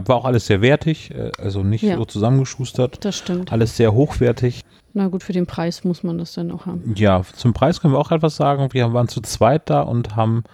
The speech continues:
Speaker 1: knapp achtzig Euro bezahlt.
Speaker 2: Ja.
Speaker 1: Das ist natürlich schon ganz ordentlich. Wenn man mit mehreren Leuten hingeht, dann wird der Preis etwas günstiger pro Kopf.
Speaker 2: Ist aber im Vergleich immer noch,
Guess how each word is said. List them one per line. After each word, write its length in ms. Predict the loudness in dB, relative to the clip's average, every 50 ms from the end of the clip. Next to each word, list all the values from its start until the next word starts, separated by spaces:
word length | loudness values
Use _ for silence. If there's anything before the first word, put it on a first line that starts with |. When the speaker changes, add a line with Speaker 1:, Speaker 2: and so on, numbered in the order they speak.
| -20 _ _ _ -14
Speaker 1:
knapp 340 | -6 0 0 0 0 0 -4
achtzig 440 | -4 -4 -4 -6 -6 -6 -6 -4 0
Euro 300 | 2 2 2 2 0 -4
bezahlt. 420 | -6 -6 -8 -6 -4 -2 -2 0 0 -2
Speaker 2:
Ja. 80 | -2 -4 -6 _ _ _ -12 -6
Speaker 1:
Das 200 | -4 -4 -4 -2
ist 60 | 0
natürlich 340 | 0 0 0 0 -2 -4 -2
schon 180 | -2 0 2 2
ganz 180 | 2 2 0
ordentlich. 540 | -2 -2 0 2 2 2 0 0 -2 -2 0
Wenn 100 | 2 4
man 140 | 4 4 4
mit 100 | 4 4
mehreren 400 | 6 6 6 6 6 4 4 4
Leuten 220 | 4 4 4 4
hingeht, 340 | 4 4 4 2 0 0 0
dann 320 | 0 0 0 0 -2 -4
wird 140 | -4 -4 -6
der 40 | -6
Preis 300 | -6 -4 -2 -2 -2 -2
etwas 300 | -6 -6 -6 -8 -6 -2
günstiger 420 | 2 2 2 0 0 -4 -2 -2
pro 220 | -2 -2 -2 -4 -2
Kopf. 360 | 0 -2 -2 -2 -2 -14 -20 -20 -20 -20 -20 -20 -20 -20 _ _ _
Speaker 2:
Ist 200 | 0 0 0 0
aber 300 | -2 -2 0 2 2 2
im 160 | 4 2 2 2
Vergleich 720 | 0 -2 -2 0 0 0 0 0 0 0 0 -2 -4 -4
immer 260 | 0 2 2 2 2
noch, 340 | 2 2 0 -2 -4 -8 -14